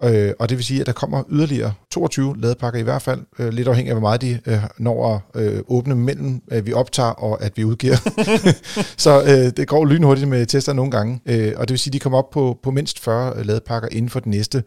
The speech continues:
års tid i, herhjemme. Og det er sådan, at især i København, øh, og Nordsjælland, hvor der faktisk ikke har været så mange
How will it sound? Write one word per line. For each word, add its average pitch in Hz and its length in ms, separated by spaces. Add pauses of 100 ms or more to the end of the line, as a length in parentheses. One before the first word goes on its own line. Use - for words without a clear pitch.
(320)
års 123 160
tid - 260 (240)
i, 117 340
herhjemme. 104 400 (560)
Og 120 60
det 139 80
er 151 60
sådan, 156 180
at - 120
især 151 320 (180)
i 127 240
København, 131 500 (200)
øh, 117 160 (100)
og 123 120
Nordsjælland, 139 400
hvor 120 100
der 120 100
faktisk - 500 (100)
ikke 156 200
har 160 100
været 120 240
så 147 80
mange 113 400